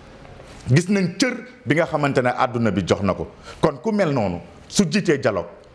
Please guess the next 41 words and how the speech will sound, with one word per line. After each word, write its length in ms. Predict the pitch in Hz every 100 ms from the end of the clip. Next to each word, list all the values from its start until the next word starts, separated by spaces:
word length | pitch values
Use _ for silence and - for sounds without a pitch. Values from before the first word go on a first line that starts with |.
| -
jàpp 220 | 131 123 123
naa 160 | 110
ne 120 | 95 95
njariñu 340 | 101 120 107 104
Sénégal 480 | 113 98 95 87 -
képp 220 | - 139 104
moo 180 | 95
fay 180 | 90 90 82
jóge, 240 | 82 78 - -
ndax 220 | 104 110
moom 260 | 113 101 92 - - -
njariñu 360 | 135 131 131
Sénégal, 520 | 120 139 110 104 104 101 -
njariñu 380 | 110 131 127 127 -
Afrique 320 | 123 113 98 - -
ak 120 | 120
njariñu 340 | 113 127 131 123
àdduna 420 | 120 117 107 101 98 - - -
ñépp 280 | 180 185 151
nangul 340 | 139 135 123
nañ 180 | 117 113
ko 100 | 110
ko, 220 | 110 104 - -
ñépp 400 | 139 170 202 202 127
gis 200 | 165 -
nañ 120 | 156 143 139
nim 160 | 131
ciy 120 | 127 120
liggéeyee, 440 | 117 113 113 120 - -
ñépp 280 | 160 185 175 139
gis 140 | 170
nañ 140 | 165 143
nim 160 | 143 139
ciy 140 | 127
taxawee, 360 | 135 131 120 123 - -
ñu 100 | 143 139
war 140 | 147 - -
cee 220 | - 139
mën 200 | 110 123 117
a 40 |
fier 380 | - 151 147